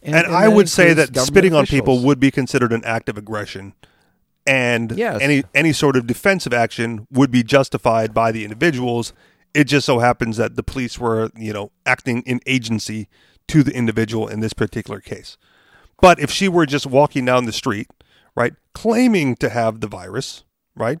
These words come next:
Speaker 2: not spreading it, not spitting on anybody, right, where, where's the,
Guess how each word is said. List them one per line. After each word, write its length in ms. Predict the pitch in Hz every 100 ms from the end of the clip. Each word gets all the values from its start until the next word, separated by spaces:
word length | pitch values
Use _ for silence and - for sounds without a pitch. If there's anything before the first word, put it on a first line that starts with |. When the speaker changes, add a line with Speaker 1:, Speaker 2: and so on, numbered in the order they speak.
| _
Speaker 2:
not 280 | 190 185 202
spreading 380 | - - 156 160
it, 80 | 165
not 220 | 139 156
spitting 340 | - 180 180
on 100 | 147 120
anybody, 480 | 113 107 101 117 - _ _ _ _ -
right, 120 | 156
where, 300 | 147 151 160
where's 440 | 165 147 160 160 143
the, 360 | 160 156 151